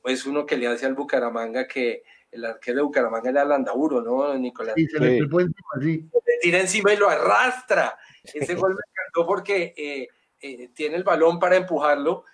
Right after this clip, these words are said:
Speaker 1: y Landaburo lo coge para que no, no, no anote y, sin embargo, con la potencia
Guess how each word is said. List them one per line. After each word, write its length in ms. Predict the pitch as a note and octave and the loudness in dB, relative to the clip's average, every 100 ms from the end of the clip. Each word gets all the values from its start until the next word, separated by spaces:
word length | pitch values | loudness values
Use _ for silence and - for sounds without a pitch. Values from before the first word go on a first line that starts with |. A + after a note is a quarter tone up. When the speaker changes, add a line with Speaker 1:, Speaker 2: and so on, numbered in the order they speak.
| _ _ | _ _
Speaker 1:
y 400 | D3 D3 C3+ C3+ | -14 -8 -8 -8
Landaburo 540 | C#3+ C#3 C3+ C3+ E3+ F#3 | -6 -4 -2 -4 2 2
lo 160 | F#3+ | 4
coge 220 | D3+ D3 | 2 2
para 280 | F3 F#3+ E3+ | 2 2 0
que 140 | - C#3 | 0 -6
no, 540 | D3 D#3 E3 F3 - _ _ _ | 0 4 4 0 -12 _ _ _
no, 240 | C#3 D3 D3 | -4 -4 -4
no 200 | C#3+ D3 | -2 -2
anote 500 | D#3+ E3+ E3+ F3+ F3 | 2 2 2 -4 -6
y, 200 | F3 E3 | -10 -6
sin 260 | - D#3 C#3+ | -6 -6 -10
embargo, 400 | C#3 C#3+ C#3+ E3+ | -8 -8 -4 -4
con 140 | E3+ D#3+ | -2 0
la 140 | D#3 | 0
potencia 580 | C#3 C3+ C3+ C3+ D#3+ | -2 -8 -10 -6 -8